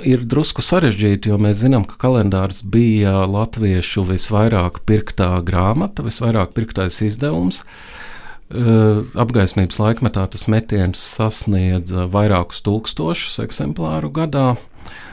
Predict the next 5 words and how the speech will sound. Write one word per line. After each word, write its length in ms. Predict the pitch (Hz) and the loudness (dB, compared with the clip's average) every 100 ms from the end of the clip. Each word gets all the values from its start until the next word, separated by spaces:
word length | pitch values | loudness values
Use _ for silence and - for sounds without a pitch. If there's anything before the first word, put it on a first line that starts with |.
| - - - | -18 -18 -10
Uh, 480 | 113 113 110 107 92 87 - - | 0 2 4 2 0 -6 -10 -10
noteikti 880 | - 135 127 107 95 - - 101 98 | 0 2 2 -2 -8 -10 -10 -8 -8
lielāks 560 | 101 127 156 107 90 - | -4 -2 0 0 -2 -2
metiens 460 | 110 110 101 90 101 | -4 -4 -8 -8 -8
nekā, 240 | 101 101 | -10 -10